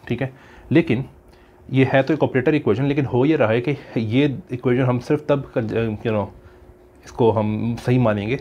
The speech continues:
जब ये एक ऑपरेटर प्रोडक्ट, सॉरी, जब ये कोरिलेशन फंक्शन के अंदर हो। यानी कि for example, सपोज करो कि हमारे पास यही ऑपरेटर प्रोडक्ट है जो कि एक कोरिलेशन फंक्शन के अंदर है, तो phi at z, psi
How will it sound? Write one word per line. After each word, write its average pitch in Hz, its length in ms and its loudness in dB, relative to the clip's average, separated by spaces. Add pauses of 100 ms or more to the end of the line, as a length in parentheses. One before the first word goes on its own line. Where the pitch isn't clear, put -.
जब 113 200 0
ये 123 80 2
एक 120 180 -4
ऑपरेटर 117 340 -2
प्रोडक्ट, 110 320 -4
सॉरी, 95 240 -2 (300)
जब 123 140 0
ये 131 80 2
कोरिलेशन 123 480 0
फंक्शन 110 340 -4
के 101 100 -4
अंदर 92 240 -6
हो। 92 120 -10 (440)
यानी 117 180 0
कि 120 80 2
for 120 180 2
example, 113 400 0
सपोज 131 320 -2
करो 120 200 0
कि 123 80 -4
हमारे 113 220 0
पास 113 180 -2
यही 117 280 2 (120)
ऑपरेटर 117 300 -4
प्रोडक्ट 117 400 -4
है - 120 -8 (460)
जो 113 140 0
कि 117 120 0
एक - 140 -2
कोरिलेशन 110 580 -2
फंक्शन 107 360 -4
के 104 100 -4
अंदर 95 260 -2
है, 123 140 -8 (100)
तो 101 200 -2 (240)
phi 110 240 0 (720)
at 107 420 -4
z, 113 240 -2 (360)
psi 107 380 -2